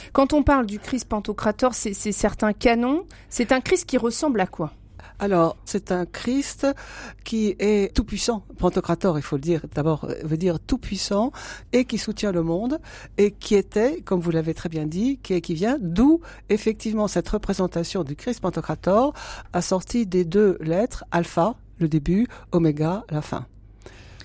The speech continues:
Speaker 1: Alors, dans la Bible, euh, il est souvent question de gloire, parce que c'est de cela dont on va parler, euh, pendant cette émission, la gloire de Dieu, celle du Christ. La gloire des hommes, on voit bien ce que c'est, c'est l'honneur, la renommée, la réussite.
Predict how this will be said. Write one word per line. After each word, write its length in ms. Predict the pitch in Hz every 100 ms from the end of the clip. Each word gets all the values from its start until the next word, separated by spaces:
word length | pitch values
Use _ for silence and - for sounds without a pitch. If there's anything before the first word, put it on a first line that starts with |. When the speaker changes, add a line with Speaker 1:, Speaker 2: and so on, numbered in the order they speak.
| - - - -
Speaker 1:
Alors, 280 | 247 262 240
dans 200 | 240 320
la 160 | 233
Bible, 320 | 208 254 262 208
euh, 480 | 190 185 185 180 190
il 180 | 196 180
est 60 | 185
souvent 380 | - 185 196 202
question 360 | 185 - 220
de 60 | 220
gloire, 340 | 220 240 220
parce 240 | 180 - -
que 120 | 196
c'est 160 | -
de 100 | 180
cela 260 | 190 - 202
dont 160 | 180 170
on 80 | 185
va 160 | 175 170
parler, 400 | 180 180 185 180
euh, 240 | 156 156 -
pendant 300 | 175 175 165
cette 300 | - 170 -
émission, 580 | 185 190 - - 240 247 - - - -
la 140 | 160
gloire 280 | 156 170 170
de 100 | 170
Dieu, 320 | 170 175 240 339
celle 280 | - 160 160
du 140 | 160
Christ. 440 | - - 330 - -
La 140 | 170
gloire 300 | 208 294 294
des 240 | 269 247
hommes, 160 | 302 262
on 40 |
voit 180 | 226 247
bien 180 | 226 254
ce 100 | -
que 100 | 294
c'est, 280 | - 339 320
c'est 260 | - 220
l'honneur, 480 | 202 214 226 247 254
la 120 | 220
renommée, 440 | 180 190 202 220 240
la 100 | 196
réussite. 460 | 202 202 - 370